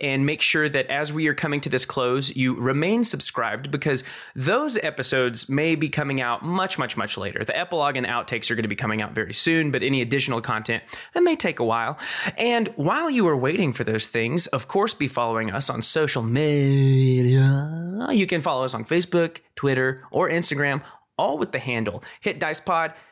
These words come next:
Fair warning, nobody uses Facebook anymore except our grandmas.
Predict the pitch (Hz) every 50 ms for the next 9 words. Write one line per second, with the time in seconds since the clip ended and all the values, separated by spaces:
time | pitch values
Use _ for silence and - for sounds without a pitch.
0 | _ _ - - - 131 143 175 190 208 226 233 226 190 175 175 175 - - -
1 | 120 120 131 156 165 170 185 180 180 185 185 175 185 175 - 190 180 180 175 -
2 | - 131 123 - 123 123 123 123 123 123 123 123 120 - - - - - - -
3 | - - 131 131 127 - - - _ _ _ _ _ 160 165 165 139 135 120 110
4 | 104 - 104 101 104 - -